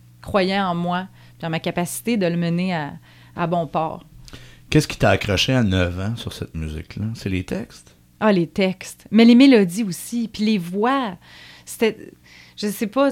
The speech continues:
Speaker 1: moi, quand j'écoute Charles Aznavour, là, ça, ça vient me chercher, là, direct au cœur, là, tu sais. Puis pas juste Charles Aznavour, Edith Piaf, euh,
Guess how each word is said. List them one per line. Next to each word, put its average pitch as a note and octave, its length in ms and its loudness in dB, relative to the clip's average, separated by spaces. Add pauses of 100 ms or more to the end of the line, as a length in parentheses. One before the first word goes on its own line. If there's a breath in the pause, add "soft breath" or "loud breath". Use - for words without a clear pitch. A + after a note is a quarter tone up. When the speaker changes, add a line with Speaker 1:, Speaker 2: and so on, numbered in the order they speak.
(100)
Speaker 1:
moi, A#3 120 -2
quand B3 120 -2
j'écoute G3 320 -4
Charles G3 220 -4
Aznavour, F#3+ 440 -2
là, G3+ 140 -2
ça, F3 220 -4
ça F3+ 180 -2
vient G#3 180 0
me A3+ 60 2
chercher, A3+ 540 -2
là, F#3 180 -2
direct G#3+ 480 -4
au F3 100 -4
cœur, F#3+ 340 -4
là, D#3+ 140 -10
tu - 80 -20
sais. G3 120 -6
Puis F#3 120 -12
pas B3 140 4
juste F#3 200 0
Charles F3 160 0
Aznavour, E3 440 -4
Edith D#3+ 260 -8
Piaf, F3+ 400 -6
euh, C#3+ 160 -10